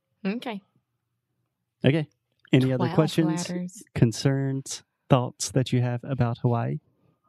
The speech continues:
Speaker 1: No, I am good. I don't know if I would, like, go at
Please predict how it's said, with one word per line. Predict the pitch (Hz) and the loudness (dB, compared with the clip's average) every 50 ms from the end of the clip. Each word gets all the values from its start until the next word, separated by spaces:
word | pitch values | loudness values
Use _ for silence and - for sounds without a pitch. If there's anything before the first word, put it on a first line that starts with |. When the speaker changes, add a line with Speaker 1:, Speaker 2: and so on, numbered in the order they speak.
| _ _ - | _ _ -4
Speaker 1:
No, | 220 226 226 339 466 494 392 - - - - | 0 0 2 0 0 -4 -10 -16 -8 -2 0
I | 196 202 202 214 | 2 2 2 0
am | 220 220 214 208 208 208 202 208 233 - | -2 -4 -4 -4 -4 -6 -6 -8 -10 -2
good. | 185 196 196 185 185 208 240 220 | 2 2 4 4 4 2 0 -2
I | - - 196 | -2 -2 0
don't | 196 208 208 | 2 2 2
know | 208 196 190 | 2 2 2
if | 190 185 - | 0 0 -2
I | 202 190 | -2 -2
would, | 180 185 180 175 - - - _ _ _ _ _ _ _ | 0 0 -2 -2 -4 -10 -20 _ _ _ _ _ _ _
like, | - 180 170 165 151 147 - - - _ _ _ _ _ _ _ _ _ _ _ _ _ - - - 170 | -2 0 0 0 -2 -6 -12 -18 -20 _ _ _ _ _ _ _ _ _ _ _ _ _ -16 -12 -4 0
go | 196 196 180 180 180 180 | 2 2 4 4 2 2
at | 175 170 170 165 165 | 2 2 0 -2 -4